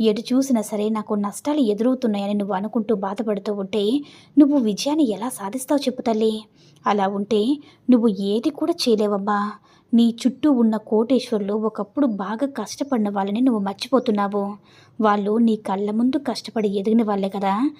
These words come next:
మరి నువ్వు ఎందుకు అక్కడే ఆగిపోయావు? వీళ్ళు ఎందుకు ఎత్తులో ఉన్నారో ఆలోచించు. అప్పుడు ఆ సమయానికి వాళ్ళు కష్టపడ్డారు కాబట్టి వాళ్ళు ఇప్పుడు ఇంత గొప్పగా మంచి స్థాయిలో ఉన్నారు. కాబట్టి నువ్వు కూడా కష్టపడమ్మా.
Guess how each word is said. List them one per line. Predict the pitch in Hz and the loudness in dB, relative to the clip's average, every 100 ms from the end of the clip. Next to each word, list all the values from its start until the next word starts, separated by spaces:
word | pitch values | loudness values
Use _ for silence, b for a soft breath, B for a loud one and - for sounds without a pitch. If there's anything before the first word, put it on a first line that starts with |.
| B B - | B B 4
మరి | 330 330 | 6 6
నువ్వు | 277 233 | 4 4
ఎందుకు | 202 202 247 - 359 - | 0 0 0 0 -2 -4
అక్కడే | - - 339 | -10 -2 -2
ఆగిపోయావు? | 294 285 269 277 254 233 233 226 233 b b b b _ 285 | 0 -2 2 4 6 4 0 -2 -6 b b b b _ 6
వీళ్ళు | 339 | 10
ఎందుకు | 330 233 233 294 359 | 10 8 6 6 8
ఎత్తులో | 330 226 220 330 359 | 6 6 2 4 6
ఉన్నారో | 269 254 262 277 285 - | 6 6 6 4 2 0
ఆలోచించు. | 262 302 233 214 240 214 214 _ b b b | -2 0 0 0 0 -2 -4 _ b b b
అప్పుడు | 214 - 233 233 | 2 2 0 0
ఆ | 214 202 | -2 -4
సమయానికి | - 208 196 240 262 262 | -2 -2 0 0 0 0
వాళ్ళు | 226 214 | -2 -2
కష్టపడ్డారు | 208 214 - 302 226 214 208 | -4 -6 -2 0 0 0 -2
కాబట్టి | 208 196 196 233 220 294 - B B 226 | 0 0 0 2 4 4 0 B B 2
వాళ్ళు | 214 214 | 4 4
ఇప్పుడు | 208 208 208 | 0 0 0
ఇంత | 190 202 226 - | 0 0 0 0
గొప్పగా | 202 196 190 220 208 | 0 -2 -2 -2 -2
మంచి | 202 196 233 - | -2 -4 -6 -6
స్థాయిలో | 294 311 330 294 | -2 2 4 4
ఉన్నారు. | 208 208 208 202 202 _ _ _ - | 4 2 2 -2 -6 _ _ _ 2
కాబట్టి | 202 196 208 214 269 285 B B 240 | 2 2 0 0 0 -2 B B 2
నువ్వు | 214 208 | 4 2
కూడా | 277 247 196 | 2 2 0
కష్టపడమ్మా. | - 208 - 240 226 202 202 196 | -4 -8 -6 -4 -2 -2 -2 -4